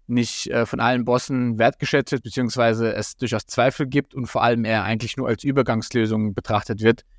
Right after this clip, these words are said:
was man mit dreiunddreißig ja, ja, durchaus nachvollziehen kann. Ähm,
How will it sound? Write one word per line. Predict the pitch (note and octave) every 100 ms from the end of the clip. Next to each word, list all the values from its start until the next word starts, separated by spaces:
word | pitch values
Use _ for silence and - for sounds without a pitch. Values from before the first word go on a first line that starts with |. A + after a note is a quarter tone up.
| - - _ - -
was | A2 -
man | A#2
mit | G2+
dreiunddreißig | A2 G#2+ G#2+ G#2+ G#2 A2 -
ja, | A2 G#2
ja, | F#2 G2+ - _
durchaus | A2+ G#2+ A2
nachvollziehen | A2 - A2 A2 G#2
kann. | A2 A#2 B2+ - _ - - - -
Ähm, | A2 G#2+ G#2 G#2